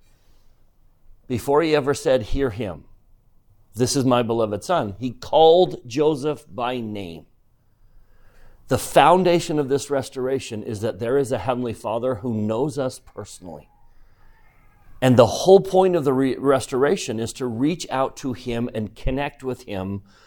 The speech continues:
on a personal level. Everything we're going to do, every foundation of the restoration, every circle we're gonna add to this board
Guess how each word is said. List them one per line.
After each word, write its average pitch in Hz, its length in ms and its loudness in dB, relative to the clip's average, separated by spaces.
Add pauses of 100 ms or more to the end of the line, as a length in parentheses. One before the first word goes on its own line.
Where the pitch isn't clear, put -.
(220)
on 113 200 -4
a 110 60 -6
personal 92 560 -8
level. 78 320 -10 (960)
Everything 165 1000 4
we're 139 200 2
going 135 320 -2
to 139 100 -6
do, 107 340 -2
every 180 440 2
foundation 160 920 0
of 131 120 -2
the 127 80 -2
restoration, 120 580 -4
every 139 240 -4
circle 175 640 0 (140)
we're 131 100 -6
gonna 135 200 2
add 139 280 0
to 151 140 -8
this 147 200 -2
board 90 520 -4